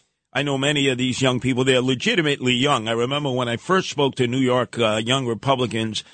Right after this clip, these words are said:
their president was, uh, Bob Capano. This was in Bay Ridge.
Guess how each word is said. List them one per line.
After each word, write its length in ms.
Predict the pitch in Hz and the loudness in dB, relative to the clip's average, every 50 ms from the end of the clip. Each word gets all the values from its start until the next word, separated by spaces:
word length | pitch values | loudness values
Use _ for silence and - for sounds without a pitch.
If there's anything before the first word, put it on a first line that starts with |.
| - _ _ _ _ _ | -20 _ _ _ _ _
their 120 | - 127 | 0 0
president 680 | 117 - - 165 165 160 135 - 143 139 139 131 127 104 | 0 0 0 2 2 2 0 -4 -4 -2 -2 -4 -4 -4
was, 340 | 120 123 120 110 101 87 - | -2 -2 -2 -2 -4 -4 -4
uh, 160 | 117 110 110 | -2 -2 -2
Bob 340 | 110 165 143 139 135 139 - | -2 0 0 0 0 0 -4
Capano. 600 | - 113 113 98 - 131 143 151 139 131 120 113 | -6 -8 -8 -6 -2 -2 0 0 0 0 -2 0
This 200 | 120 131 131 - | -2 -2 -4 -2
was 200 | 135 131 110 101 | -4 -4 -2 -2
in 120 | 117 113 104 | -2 0 2
Bay 200 | 113 120 120 113 | 2 2 2 2
Ridge. 400 | 113 139 139 123 113 107 - | 2 2 2 0 0 -4 -8